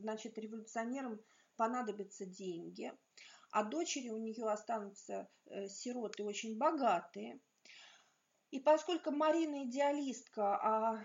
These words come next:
Анастасия дура, то по этим причинам и та, и другая, они, э, наверняка эти деньги свои отдадут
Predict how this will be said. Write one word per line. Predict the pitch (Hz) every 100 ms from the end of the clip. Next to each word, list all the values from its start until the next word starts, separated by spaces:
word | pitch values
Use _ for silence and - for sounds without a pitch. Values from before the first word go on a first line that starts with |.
| - -
Анастасия | 233 247 - 262 262 - 240
дура, | 214 320 415 277 185 185 _ _ _ _ _
то | 277 269
по | 262 - 262
этим | 269 269 254
причинам | 247 262 - 262 226 196 196
и | 233
та, | 254 226
и |
другая, | 214 254 302 427 392 233
они, | 254 339 359 _ - _ _
э, | 208 214 214
наверняка | 240 247 262 269 330 339
эти | 330
деньги | 220 254 302 277
свои | 254 226 233 269
отдадут | 226 208 226 262 240